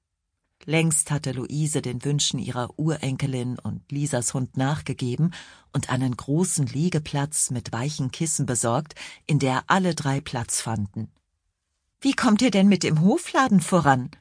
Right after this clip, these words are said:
fragte Frieda an Lisa und Moritz gewandt. „Ich kann es kaum erwarten, bei euch einzukaufen.“ Bei ihren Worten fuchtelte sie wild mit den Armen, wobei sie eine Patchouli-Wolke verströmte, die Emma fast zum Niesen brachte.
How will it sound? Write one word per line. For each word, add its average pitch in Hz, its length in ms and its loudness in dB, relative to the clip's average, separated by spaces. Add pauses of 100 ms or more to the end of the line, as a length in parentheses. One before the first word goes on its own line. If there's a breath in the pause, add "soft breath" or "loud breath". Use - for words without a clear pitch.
(340)
fragte - 480 -4
Frieda 117 460 -2
an 123 120 -2
Lisa 135 380 0
und 113 160 -6
Moritz 131 400 -2
gewandt. 110 400 -2 (840)
„Ich - 220 -2
kann 254 200 4
es - 180 4
kaum 349 280 0
erwarten, 247 500 2
bei 180 180 4
euch 180 200 0
einzukaufen.“ 156 840 0 (1000)
Bei 123 120 -2
ihren 120 400 -2
Worten 147 440 2
fuchtelte 160 600 0
sie 127 220 -4
wild 175 300 2
mit 147 120 2
den 127 240 0
Armen, 165 400 2 (420 loud breath)
wobei 107 360 -2
sie 131 160 2
eine 123 180 -2
Patchouli-Wolke 127 880 -2
verströmte, 143 800 0
die 117 360 -6
Emma 139 260 0
fast - 340 -2
zum 131 180 0
Niesen 139 380 4
brachte. - 480 -8